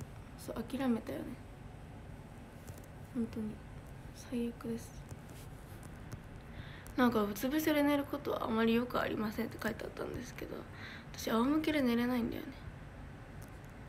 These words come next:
なんか、仰向けで寝ようとしても、最終的に寝てるのは多分横向きとか、うつ伏せ。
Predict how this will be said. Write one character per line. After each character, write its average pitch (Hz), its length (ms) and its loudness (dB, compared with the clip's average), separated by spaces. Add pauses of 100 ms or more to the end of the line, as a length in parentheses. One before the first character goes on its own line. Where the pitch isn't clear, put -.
(1000)
な 254 100 10
ん 226 40 8
か、 220 180 12
仰 294 240 12
向 320 100 8
け 302 180 4
で 294 120 10
寝 262 100 8
よ 262 80 10
う 254 60 6
と 262 100 0
し - 80 0
て 254 140 6
も、 214 200 6 (260)
最 254 280 4
終 254 140 2
的 254 240 4
に 247 80 10
寝 233 80 8
て 240 160 8
る 240 80 8
の 214 140 6
は 202 100 2
多 208 120 0
分 202 140 2
横 196 260 4
向 202 140 6
き - 140 -6
と - 100 -4
か、 - 240 0 (600)
う - 20 -2
つ - 180 -2
伏 208 160 -2
せ。 - 240 -4